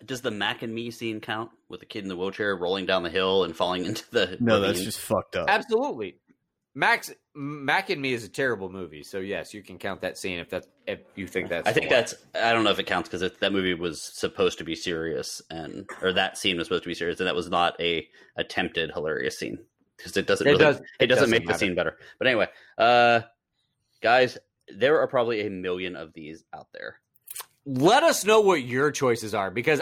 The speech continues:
Speaker 3: I know that we missed a bunch of them.
Speaker 1: He really wants you to do this. He's literally pointing at the camera.
Speaker 3: I totally
Speaker 1: Mm-hmm.
Speaker 3: am.
Speaker 1: So you can contact
Speaker 3: Pointing at
Speaker 1: us.
Speaker 3: you.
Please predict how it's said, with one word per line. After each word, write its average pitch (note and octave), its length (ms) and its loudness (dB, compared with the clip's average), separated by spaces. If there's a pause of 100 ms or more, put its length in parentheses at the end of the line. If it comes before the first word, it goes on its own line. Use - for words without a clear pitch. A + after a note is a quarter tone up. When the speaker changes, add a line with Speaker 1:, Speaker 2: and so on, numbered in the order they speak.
Speaker 3:
I G#3 160 4
know F3 420 4
that C3 100 2
we A#2 160 -4
missed A2 320 -8
a F2+ 60 -12
bunch E2+ 260 -14
of D#2 60 -16
them. D2 80 -18
Speaker 1:
He C3+ 80 2
really A#2 240 6
wants G2 300 4
you F#2 80 -2
to E2+ 100 -4
do F2+ 80 0
this. F2 120 -2
He's F#2+ 220 -4
literally F#2+ 440 2
pointing F2+ 440 -4
at D#2 120 -6
the E2+ 40 -6
camera. E2 380 -10 (440)
Speaker 3:
I F2+ 100 -8
totally G2+ 240 -10 (140)
Speaker 1:
Mm-hmm. D2+ 60 -10
Speaker 3:
am. D2 60 -12
Speaker 1:
So F#2+ 60 -4
you G2 160 -2
can A#2 120 -2
contact D#3+ 400 2
Speaker 3:
Pointing D#3+ 200 6
at B2 80 4
Speaker 1:
us. F2+ 120 -4
Speaker 3:
you. F2 200 -4